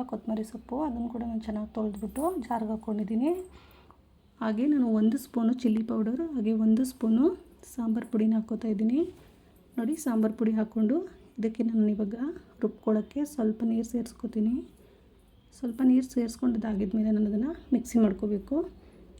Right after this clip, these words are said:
ಇದನ್ನು ಇವಾಗ ನುಣ್ಣಗೆ ಮಿಕ್ಸಿ ಮಾಡ್ಕೊಂಡು ಬರ್ತೀನಿ.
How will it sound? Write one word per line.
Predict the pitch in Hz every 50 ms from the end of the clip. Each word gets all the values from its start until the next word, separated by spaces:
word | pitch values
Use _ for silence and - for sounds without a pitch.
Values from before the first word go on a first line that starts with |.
| - - - - - - - 247
ಇದನ್ನು | 220 226 220 226 220
ಇವಾಗ | 220 220 - - 330 370 370 - - - - 262 226
ನುಣ್ಣಗೆ | 226 226 226 226 220 - 330 349 320
ಮಿಕ್ಸಿ | - - - 247 226
ಮಾಡ್ಕೊಂಡು | 220 208 - - 214 208 208
ಬರ್ತೀನಿ. | 208 - - 208 196 214 247